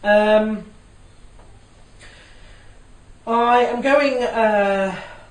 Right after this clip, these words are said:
on a special sort of personal retreat on, uh, Monday, which I had wanted to do last week, uh, but couldn't because, uh, I had the Tonsil of Doom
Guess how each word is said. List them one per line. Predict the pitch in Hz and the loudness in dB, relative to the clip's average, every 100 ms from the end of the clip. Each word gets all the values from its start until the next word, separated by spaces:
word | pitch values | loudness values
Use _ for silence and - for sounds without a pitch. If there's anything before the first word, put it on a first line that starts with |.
| - | -10
on | 196 196 196 | -6 -6 -8
a | |
special | 175 247 247 262 240 226 | -10 -8 -6 -6 -8 -10
sort | - 196 | -12 -14
of | 190 185 - - - - - | -14 -16 -20 -20 -20 -20 -18
personal | - 233 220 220 214 | -6 -4 -2 -4 -6
retreat | 196 - 220 220 - - 180 | -6 -8 -6 -6 -6 -16 -12
on, | 170 156 147 | -8 -8 -10
uh, | 147 165 151 143 165 | -14 -12 -10 -10 -10
Monday, | 165 147 135 - 165 - - - | -12 -12 -12 -14 -14 -18 -20 -16
which | 185 196 | -12 -10
I | |
had | 180 240 220 | -6 -4 -4
wanted | 202 - - | -8 -12 -16
to | 175 | -12
do | 190 180 | -8 -6
last | 180 196 202 - - 180 | -4 -4 -4 -8 -16 -10
week, | 190 - - - - - - | -10 -10 -16 -20 -20 -20 -14
uh, | 127 160 175 | -8 -8 -8
but | - - | -12 -10
couldn't | - 220 165 - - - | -6 -4 -6 -10 -18 -14
because, | 165 - 180 170 165 156 - - - - | -12 -8 -6 -4 -6 -8 -20 -20 -20 -16
uh, | 170 165 156 156 156 - - - | -8 -4 -4 -4 -4 -8 -16 -12
I | 185 180 | -8 -6
had | 180 180 180 170 | -6 -6 -8 -8
the | 165 165 | -8 -6
Tonsil | 208 202 - | -8 -8 -8
of | 185 156 | -10 -4
Doom | 185 190 170 160 156 | -2 -2 -4 -8 -8